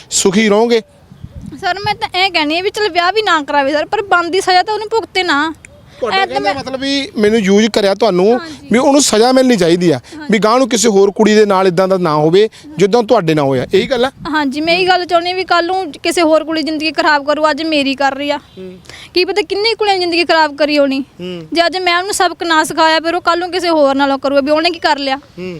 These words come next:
Speaker 2: ਇਸ ਲਈ ਜਾਂ ਉਹ 'ਤੇ ਕਾਰਵਾਈ ਕੀਤੀ ਜਾਵੇ, ਕੁਛ ਤਾਂ ਉਹ 'ਤੇ ਕੋਈ ਐ-, ਐਕਸ਼ਨ ਲੈਤਾ ਜਾਵੇ ਬਸ ਜੀ।
Speaker 1: ਹੂੰ, ਹੂੰ, ਹੂੰ, ਹੂੰ।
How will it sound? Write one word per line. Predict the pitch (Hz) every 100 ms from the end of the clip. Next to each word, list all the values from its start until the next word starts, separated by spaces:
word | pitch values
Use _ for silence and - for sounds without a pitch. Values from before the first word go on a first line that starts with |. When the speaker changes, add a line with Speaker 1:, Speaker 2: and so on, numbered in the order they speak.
| -
Speaker 2:
ਇਸ | 339
ਲਈ | 370 403 311
ਜਾਂ | 339 359
ਉਹ |
'ਤੇ | 370 403
ਕਾਰਵਾਈ | - 330 302 320
ਕੀਤੀ | 320 330 359
ਜਾਵੇ, | 349 370
ਕੁਛ | 359 - 381
ਤਾਂ |
ਉਹ | 349
'ਤੇ | 359 415
ਕੋਈ | 403 349
ਐ-, | 311 320 - -
ਐਕਸ਼ਨ | 320 - 330
ਲੈਤਾ | 294 320 330
ਜਾਵੇ | 262 269
ਬਸ | 269 262
ਜੀ। | 269 262
Speaker 1:
ਹੂੰ, | 196
ਹੂੰ, | 185
ਹੂੰ, | 180 175 165
ਹੂੰ। | 151